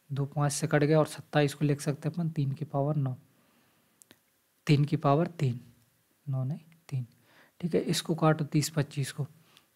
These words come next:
तो देखो, पाँच छक्का तीस, ज़ीरो, पचम पच्चीस, एक पाँच से काटा। ठीक है,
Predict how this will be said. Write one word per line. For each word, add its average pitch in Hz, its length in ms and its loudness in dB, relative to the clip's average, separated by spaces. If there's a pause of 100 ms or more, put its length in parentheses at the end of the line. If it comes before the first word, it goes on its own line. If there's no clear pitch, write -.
तो 160 80 0
देखो, 143 200 2
पाँच 143 340 0
छक्का 156 320 -2
तीस, 156 420 0 (480)
ज़ीरो, 143 400 0 (420)
पचम 135 300 -2
पच्चीस, - 580 -4 (440)
एक 135 240 -6
पाँच 135 180 -2
से - 160 -6
काटा। 135 300 -4 (680)
ठीक 156 140 2
है, 151 80 2